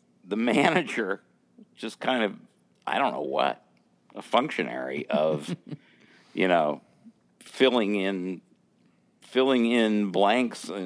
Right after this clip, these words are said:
Speaker 1: on the, on the scorecard. You know, he doesn't, the American League managers, it, when it's like that movie, uh, about, uh, about the Minnesota Twins, a kid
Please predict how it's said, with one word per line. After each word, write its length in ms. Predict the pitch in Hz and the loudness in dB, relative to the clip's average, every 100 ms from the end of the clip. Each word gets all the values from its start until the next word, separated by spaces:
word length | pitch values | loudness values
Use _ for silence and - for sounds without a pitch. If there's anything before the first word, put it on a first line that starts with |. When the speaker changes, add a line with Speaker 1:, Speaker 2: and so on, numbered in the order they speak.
| - 92 | -8 -6
Speaker 1:
on 240 | 90 104 | -2 -2
the, 220 | 92 82 - | -2 -4 -4
on 220 | 92 95 | -2 -2
the 140 | 85 76 | -4 -8
scorecard. 1120 | - - - _ - 104 139 - - - - _ _ _ _ _ - - _ | -10 -16 -18 _ -2 2 2 0 -4 -4 -8 _ _ _ _ _ -20 -20 _
You 80 | - | 0
know, 160 | 110 87 | 2 2
he 140 | 107 | 2
doesn't, 380 | 123 147 147 226 - _ _ _ _ _ - | 2 2 0 -4 -8 _ _ _ _ _ -12
the 140 | 95 | -4
American 400 | 127 151 165 165 | 2 4 4 2
League 160 | 165 147 | 2 0
managers, 640 | 151 160 180 139 110 113 110 | 0 0 -2 -2 -2 -2 -4
it, 160 | 107 | -6
when 120 | 120 | -4
it's 200 | 117 107 | -4 -2
like 180 | 123 120 | -2 0
that 200 | 127 113 | 0 0
movie, 520 | 110 127 143 85 80 55 | 0 -2 -2 -6 -8 -6
uh, 440 | 76 78 78 78 - _ _ _ _ _ _ | -6 -4 -4 -8 -12 _ _ _ _ _ _
about, 460 | 87 80 95 82 - _ _ _ - | -10 -4 -2 -2 -6 _ _ _ -8
uh, 60 | 90 _ - | -8 _ -6
about 760 | 87 85 90 95 95 98 - | -6 -4 -2 2 2 2 -2
the 140 | 80 | -10
Minnesota 600 | 80 98 107 104 104 98 85 | -6 -6 -6 -2 0 0 -2
Twins, 440 | - 113 110 98 | -2 -2 0 -4
a 40 | |
kid 460 | 80 - 104 104 95 | -10 0 2 2 -2